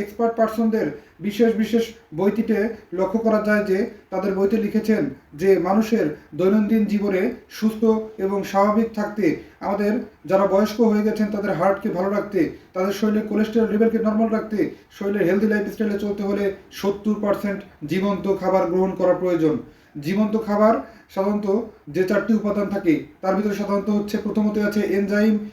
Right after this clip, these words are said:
দ্বিতীয়তে আছে হচ্ছে ফাইটোকেমিক্যাল, তৃতীয়তে হচ্ছে বায়ো ইলেকট্রিক্যাল এনার্জি এবং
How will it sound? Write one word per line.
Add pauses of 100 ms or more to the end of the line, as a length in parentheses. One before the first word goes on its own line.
(220)
দ্বিতীয়তে (100)
আছে
হচ্ছে (680)
ফাইটোকেমিক্যাল, (360)
তৃতীয়তে
হচ্ছে (100)
বায়ো (120)
ইলেকট্রিক্যাল (100)
এনার্জি (320)
এবং